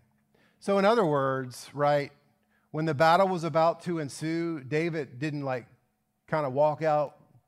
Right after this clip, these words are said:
all cringed down, like, "Oh, man," all right? Or David didn't, like, army crawl and try to sneak up on him, or he didn't try to go around the back and surprise him. When it was time for battle, David ran.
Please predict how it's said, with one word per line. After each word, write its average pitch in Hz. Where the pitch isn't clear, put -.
all 143
cringed 147
down, 143
like, 117
"Oh, 123
man," 123
all 127
right? 135
Or 135
David 165
didn't, 160
like, 147
army 151
crawl 151
and 120
try 151
to 131
sneak 156
up 156
on 156
him, 139
or 135
he 147
didn't 147
try 160
to 143
go 147
around 147
the 135
back 151
and 139
surprise 151
him. 139
When 170
it 196
was 190
time 180
for 160
battle, 139
David 151
ran. 107